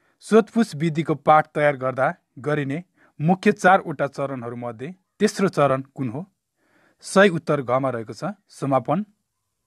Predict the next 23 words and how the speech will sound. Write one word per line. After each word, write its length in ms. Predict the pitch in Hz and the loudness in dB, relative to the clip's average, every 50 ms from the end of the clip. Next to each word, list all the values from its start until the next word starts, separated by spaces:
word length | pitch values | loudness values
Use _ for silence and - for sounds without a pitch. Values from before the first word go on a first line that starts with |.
| _ _ _ _ _ _ _ _ _ _ _ _ _ _ _ _ _ _ _ _ _ _ _ _ _ _ _ _ _ _ _ _ _ _ _ _ _ _ _ _ - | _ _ _ _ _ _ _ _ _ _ _ _ _ _ _ _ _ _ _ _ _ _ _ _ _ _ _ _ _ _ _ _ _ _ _ _ _ _ _ _ -10
नम्बर 300 | 135 120 120 123 135 139 | -6 -4 0 2 2 2
चालिस, 460 | 135 - 170 160 165 180 226 - - _ _ _ _ _ _ _ _ _ _ _ _ _ _ _ _ - | 2 4 4 6 6 4 2 -2 -6 _ _ _ _ _ _ _ _ _ _ _ _ _ _ _ _ -14
समस्या 440 | - - 214 208 226 240 233 - 254 | -4 2 4 4 4 4 2 2 -2
समाधान 420 | 240 - 196 180 170 165 165 165 160 | 0 0 0 0 2 4 4 2 2
विधिको 420 | 139 160 156 131 156 147 - 147 135 | 0 -4 -6 -6 -8 -8 -8 -8 -6
तयारी 420 | - 147 143 135 131 135 175 202 - _ _ _ - | -2 0 0 0 0 -2 -6 -10 -14 _ _ _ -4
र 200 | 139 147 147 147 - | 0 0 0 0 0
योजना 380 | - 151 135 135 139 135 135 160 185 - _ _ _ _ _ _ - | -4 -6 -4 -2 0 0 0 0 -2 -4 _ _ _ _ _ _ -4
निर्माण 360 | 147 160 165 170 185 185 180 | 0 2 4 4 6 4 4
गर्दा 340 | 147 135 135 127 131 135 151 160 _ _ _ | 4 0 -4 -4 -4 -6 -6 -6 _ _ _
सबैभन्दा 600 | - - 196 202 220 208 139 151 147 151 151 156 160 151 _ _ | -10 -4 -2 -2 -2 -2 -2 -4 -2 0 0 -2 -2 -4 _ _
पहिले 360 | - 165 170 180 175 170 165 | -2 0 0 2 0 -2 -4
के 240 | 165 - - 208 202 | -6 -4 -2 -2 -2
गर्ने 300 | 170 156 151 135 139 143 127 | 0 0 0 0 -2 -4 -4
गरिएको 380 | 127 135 127 123 120 113 123 | -4 -4 -4 -4 -6 -6 -8
छ? 200 | 113 - 143 185 202 _ _ _ _ _ _ _ _ _ _ _ _ _ _ _ _ _ _ - | -8 -6 -6 -6 -6 _ _ _ _ _ _ _ _ _ _ _ _ _ _ _ _ _ _ -20
सही 240 | - - - - 196 | -4 2 4 4 4
उत्तर 300 | 185 165 - - 156 143 131 | 4 2 -2 -4 -6 -6 -6
कमा 280 | - - 151 151 147 | -4 -2 -2 0 -2
रहेको 260 | 135 123 120 107 139 123 | -2 -4 -6 -10 -12 -16
छ, 200 | - 170 196 226 _ _ | -14 -12 -14 -14 _ _
समस्याको 540 | _ - 156 147 147 143 - - 131 113 117 | _ -6 -4 -2 -2 -2 -2 -4 -6 -6 -8
छनौट। 400 | - - 123 117 156 196 _ | -10 -10 -8 -8 -8 -8 _